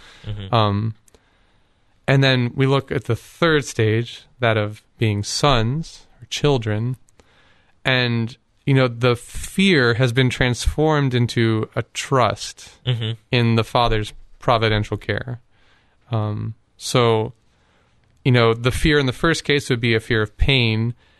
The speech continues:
Speaker 2: The fear for the servants is the fear of just not receiving what they think they deserve. And then the fear of the sons is even offending the Father. So that's the more perfect, um, fear that we're all trying to cultivate.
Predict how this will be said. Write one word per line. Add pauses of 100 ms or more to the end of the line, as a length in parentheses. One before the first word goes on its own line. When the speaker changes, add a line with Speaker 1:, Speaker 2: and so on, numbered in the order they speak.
(440)
Speaker 2:
The
fear
for
the
servants
is
the
fear
of
just
not
receiving
what
they (400)
think
they
deserve.
And
then
the
fear
of
the
sons
is (200)
even
offending
the
Father. (380)
So
that's
the
more
perfect, (240)
um, (340)
fear
that
we're
all
trying
to
cultivate.